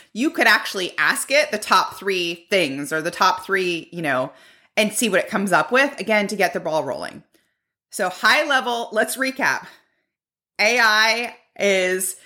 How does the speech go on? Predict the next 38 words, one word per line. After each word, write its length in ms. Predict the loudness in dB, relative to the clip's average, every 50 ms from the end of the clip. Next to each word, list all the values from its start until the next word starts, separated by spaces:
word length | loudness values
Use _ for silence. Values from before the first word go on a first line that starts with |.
| -20 _ _ _ -8
something 500 | 0 0 0 0 2 0 0 0 0 2
that 200 | 2 0 0 0
can 280 | -4 -2 0 0 0
help 360 | 0 0 0 0 0 0 -2 -4
support 640 | 0 0 0 0 -2 -6 -4 0 0 0 0 -2
you 300 | -2 -2 -2 0 -2 -2
when 400 | -2 2 2 2 2 2 -2 -2
you 680 | -2 0 0 0 0 0 -2 0 0 0 -2 -2 -4 -8 -16 -20 _ _ _ _ 0
are 120 | 0 0
feeling 400 | 0 -2 0 0 0 2 0 0 0
like 180 | -2 -2 -2
you 100 | -4 -4
don't 300 | 0 2 4 4 4 2
know 100 | 0 2
what 160 | 2 2 0
to 100 | 0 -4
say, 640 | -2 -2 0 2 4 4 4 4 2 0 -2 -6 -10 -16 -20 -20 -20 _ -2
and 100 | 2 2
I 60 | 2
want 220 | 2 2 0 0
you 60 | 0 0
to 60 | 2
get 140 | 4 4 4
out 140 | 4 4
of 40 | 2
your 160 | 0 0 0
own 120 | 0 0 -2
way, 300 | -4 -6 -6 -8 -14 -10 -6
and 100 | -4 -2
I 40 |
want 160 | -2 -2 -2 -4
you 80 | -2
to 80 | -2 -2
just 280 | -2 -2 -4 -6 -10 -12 _ -20 -12 -2
go, 320 | 0 0 0 0 -4 -8 -12 _ _ _ _
like, 220 | -4 -2 -2 -2 -2 -6 -10 -10 -12 -10 -2 0
like, 380 | 0 0 0 -4 -16 -16 -14
take 520 | -14 -8 0 2 2 2 2 -2 -10 _